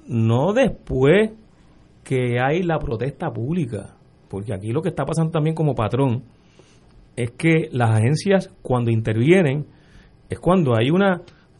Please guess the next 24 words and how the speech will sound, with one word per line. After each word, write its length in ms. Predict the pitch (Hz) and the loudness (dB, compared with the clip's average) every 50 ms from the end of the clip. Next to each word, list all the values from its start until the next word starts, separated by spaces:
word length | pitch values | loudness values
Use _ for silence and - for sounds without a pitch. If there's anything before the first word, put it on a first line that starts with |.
| - - _ _ - - - | -20 -20 _ _ -10 -2 2
protesta 480 | - 107 104 101 123 131 - 160 143 | 2 2 4 2 0 0 2 0 0
pública, 520 | 131 143 165 185 208 208 220 - 196 180 156 | 2 2 2 2 2 0 0 0 0 -2 0
cuando 520 | - 135 120 117 120 117 113 113 113 113 | 0 0 0 0 0 0 0 2 2 2
hay 280 | 113 117 120 131 131 131 | 2 2 0 0 0 -2
una 300 | 131 135 131 127 131 127 | 0 0 0 0 0 -2
opinión 560 | 123 120 120 117 120 127 127 127 127 123 117 | -2 0 0 0 2 2 2 2 0 0 0
pública 540 | - 104 127 131 139 131 127 123 135 123 117 | 0 2 2 2 2 0 0 -2 -2 -2 -2
que 100 | - 123 | -2 -2
empieza 520 | 110 110 - - 110 123 139 139 117 131 | -4 -4 -2 -2 0 0 0 0 0 -2
a 60 | 123 120 | -2 -2
apuntar 440 | 120 120 117 110 107 - 127 131 | -2 -2 -2 -2 0 0 0 0
el 100 | 131 123 | 0 0
asunto, 640 | 120 113 113 160 185 214 220 190 147 147 147 156 160 - - - - - - - | -2 -2 0 0 0 0 0 0 0 0 0 0 -2 -6 -16 -20 -20 -20 -18 -8
que 100 | - 117 | -2 0
empieza 380 | 113 107 101 113 113 120 113 135 | 0 0 2 2 2 2 2 2
a 40 | |
identificar 640 | 139 131 127 117 127 113 110 110 98 - 127 131 135 | 2 0 0 0 -2 -2 -2 -4 -2 0 0 2 2
las 140 | 135 123 117 | 2 0 0
violaciones 440 | 113 113 110 107 98 - 120 123 117 | 0 2 2 0 0 0 -2 -2 0
que 60 | 127 | -2
se 80 | 110 110 | -4 -4
están 200 | - - 113 110 | -4 -2 -2 -2
haciendo, 560 | 107 104 - 156 170 185 180 139 123 117 - - - _ - - - - - | -2 -2 2 2 2 2 2 0 -2 -4 -6 -8 -20 _ -20 -20 -20 -20 -18
eh, 100 | 107 | -18